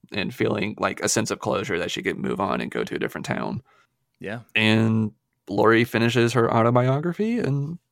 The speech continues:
Speaker 1: that's Halloween. Halloween ends. Th-, th-, thought-, thoughts on this timeline compared to the others?
Speaker 2: Harleen, what do you think?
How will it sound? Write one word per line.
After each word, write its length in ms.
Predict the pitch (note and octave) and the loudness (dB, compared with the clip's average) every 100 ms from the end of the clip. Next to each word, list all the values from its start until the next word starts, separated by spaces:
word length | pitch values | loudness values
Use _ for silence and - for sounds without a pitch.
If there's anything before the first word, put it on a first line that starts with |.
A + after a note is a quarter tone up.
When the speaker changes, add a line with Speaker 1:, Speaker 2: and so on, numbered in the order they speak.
| _ _ _ G#3 | _ _ _ -12
Speaker 1:
that's 420 | - - G2+ C3 | 0 2 2 2
Halloween. 540 | C#3+ D#3 E3 A3+ F3 - _ _ _ _ _ _ | 0 0 -2 -2 -2 -6 _ _ _ _ _ _
Halloween 340 | - A2 A#2+ C3 | 0 4 4 4
ends. 320 | C#3+ C3+ - _ - - _ _ | 2 -4 -8 _ -20 -20 _ _
Th-, 160 | D#3 C#3 | -12 -8
th-, 300 | D3+ F3 C3+ | -6 -2 4
thought-, 300 | E3 E3+ - | 8 8 8
thoughts 240 | D#3 D#3 | 4 6
on 80 | C#3 | 6
this 140 | A#2 - | 6 6
timeline 380 | A#2+ A2 G#2+ | 6 6 4
compared 280 | G2+ A2 F2+ | 2 2 2
to 80 | F#2 | 2
the 120 | C#2 | -2
others? 420 | A#1+ G1+ - - - _ _ _ - | -4 -4 -6 -10 -14 _ _ _ -8
Speaker 2:
Harleen, 340 | C3+ B2 A#2 B2+ | 0 4 4 4
what 80 | C3+ | 4
do 60 | |
you 60 | B2+ | 2
think? 360 | A#2 G#2 - | 2 -4 -4